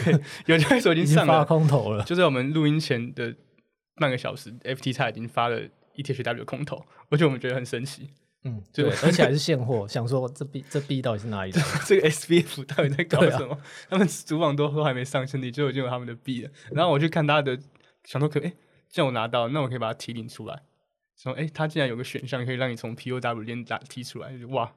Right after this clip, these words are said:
Speaker 2: 很恐怖！这
Speaker 1: 到底在玩什么东西？
Speaker 2: 到底是，<laughs> 这到底是哪一条P-，P O W链？
Speaker 1: 不是已经停了吗？都还没上线，要转去哪？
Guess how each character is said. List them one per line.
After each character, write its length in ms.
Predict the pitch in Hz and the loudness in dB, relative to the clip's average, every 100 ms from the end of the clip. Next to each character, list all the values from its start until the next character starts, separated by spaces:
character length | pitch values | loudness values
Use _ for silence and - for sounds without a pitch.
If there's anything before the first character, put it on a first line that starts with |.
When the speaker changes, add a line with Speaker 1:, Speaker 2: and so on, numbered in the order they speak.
| _ | _
Speaker 2:
很 100 | 135 | -10
恐 220 | 120 117 101 | -8 -8 -8
怖！ 220 | 113 95 | -8 -10
这 80 | - | -2
Speaker 1:
到 100 | 156 | 2
底 100 | 131 | 4
在 160 | 160 151 | 4 4
玩 180 | 123 | 2
什 100 | 139 | 0
么 120 | 135 120 | -2 -2
东 180 | 123 | -4
西？ 240 | 139 123 123 | -4 -4 -2
Speaker 2:
到 60 | |
底 0 | 143 - 254 226 - | -2 0 2 2 -2
是， 80 | |
<laughs> 40 | 214 | -6
这 60 | |
到 180 | 139 143 | -2 -2
底 40 | 117 | 0
是 140 | 139 | -2
哪 180 | 123 104 | -2 -2
一 40 | |
条 200 | 117 101 | -2 -4
P-，P 560 | 95 123 104 _ - 117 | -4 -6 -8 _ -10 -6
O 100 | 107 | -4
W 240 | 104 98 | -6 -4
链？ 40 | 92 | 2
Speaker 1:
不 80 | |
是 120 | 190 190 | 4 6
已 40 | |
经 160 | 165 190 | 6 4
停 180 | 156 151 | 4 4
了 120 | 143 | 4
吗？ 260 | 135 135 | 4 2
都 160 | 160 170 | 2 2
还 80 | 160 | 4
没 140 | 135 | 2
上 200 | 139 143 | 0 0
线， 240 | 139 147 123 | 0 -2 0
要 120 | 147 | -2
转 180 | 147 120 | -2 -4
去 120 | 147 | -2
哪？ 260 | 135 - | -4 -6